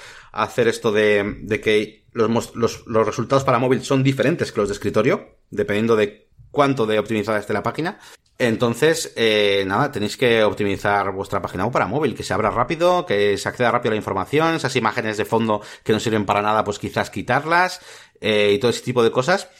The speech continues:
Y cuando Google lo vea, cuando alguien busque algo en móvil, Google ofrecerá vuestra página, ¿vale? Entonces, tened en cuenta eso, que los resultados pueden ser diferentes en móvil que en escritorio,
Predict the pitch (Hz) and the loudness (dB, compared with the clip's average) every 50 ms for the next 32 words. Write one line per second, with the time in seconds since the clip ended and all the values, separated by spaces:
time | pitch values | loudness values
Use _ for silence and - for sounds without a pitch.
0 | _ _ _ _ _ - 107 - - 107 104 104 98 98 104 117 127 127 127 123 | _ _ _ _ _ -10 -10 -2 -2 0 0 2 2 4 4 6 6 6 6 4
1 | 131 143 160 175 - - - - _ - 107 107 110 117 127 135 131 131 143 139 | 4 4 4 2 0 -6 -14 -18 _ -6 -4 -2 0 2 2 2 2 2 0 0
2 | - 143 135 135 139 139 151 165 147 156 190 214 - - _ _ _ _ - 110 | 0 2 2 2 2 2 2 2 2 0 -2 -2 -6 -12 _ _ _ _ -20 -4
3 | 101 127 131 127 147 143 135 135 127 127 113 117 123 139 135 - 113 107 - 107 | 0 2 4 6 4 4 2 2 0 2 2 2 2 0 0 -2 -2 -2 -2 -2
4 | - - 101 107 139 139 - - - - _ _ - 101 123 165 - - _ - | -4 -4 -6 -8 -8 -10 -12 -18 -20 -20 _ _ -2 -2 -2 -2 -4 -10 _ -20
5 | - - _ _ - 113 107 - 120 117 - - - - 117 123 120 147 135 139 | -20 -20 _ _ -12 -6 -2 0 0 0 0 -4 -6 -4 -4 -2 0 0 0 0
6 | 156 147 135 120 110 - - 95 82 82 - 107 107 101 104 - 120 110 104 - | 0 2 2 0 0 0 -2 -6 -6 -4 -2 -2 0 0 -2 -4 -4 -2 0 0
7 | 139 156 185 190 180 - - 135 127 123 117 - 127 120 120 110 - 110 107 107 | 2 2 0 0 0 0 2 2 2 2 2 0 0 0 0 0 2 2 2 2
8 | 98 101 98 104 104 98 110 131 165 190 220 247 247 233 - _ _ _ _ - | 2 -2 -4 -4 -4 -2 0 2 4 4 4 2 0 -4 -10 _ _ _ _ -4
9 | 127 117 113 110 - - 117 113 - 139 - 101 82 69 - | -2 -2 -2 -4 -4 -4 -2 2 4 4 4 2 0 -4 -12